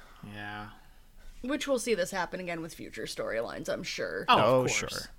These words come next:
Speaker 1: In a fifteen seasons show, you're bound to run into shit like this.
Speaker 2: Yep. And then we have Bob notifying Susan that they're running out of beds, and Susan just goes,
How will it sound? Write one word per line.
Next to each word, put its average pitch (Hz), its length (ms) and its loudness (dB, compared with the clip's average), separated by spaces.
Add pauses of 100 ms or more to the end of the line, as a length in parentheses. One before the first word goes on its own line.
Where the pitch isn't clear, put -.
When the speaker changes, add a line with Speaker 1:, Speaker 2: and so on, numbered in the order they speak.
(540)
Speaker 1:
In 143 100 -2
a 139 40 0
fifteen 170 380 0
seasons 131 380 0
show, 120 280 -2
you're 113 160 -2
bound 120 320 2
to 117 60 -6
run 110 200 -2
into 113 180 -6
shit 135 220 -6
like 127 180 -4
this. - 340 -6 (380)
Speaker 2:
Yep. - 340 -2 (480)
And 220 220 -2
then 214 420 0 (360)
we 220 180 -2
have 214 320 -2
Bob 233 320 8
notifying 220 540 2
Susan 175 420 -4
that 170 160 -4
they're 175 160 2
running 180 360 -2
out 175 100 0
of 160 260 -8
beds, 156 600 -4
and 180 160 -12
Susan 208 280 -2
just 196 140 -8
goes, 190 160 -8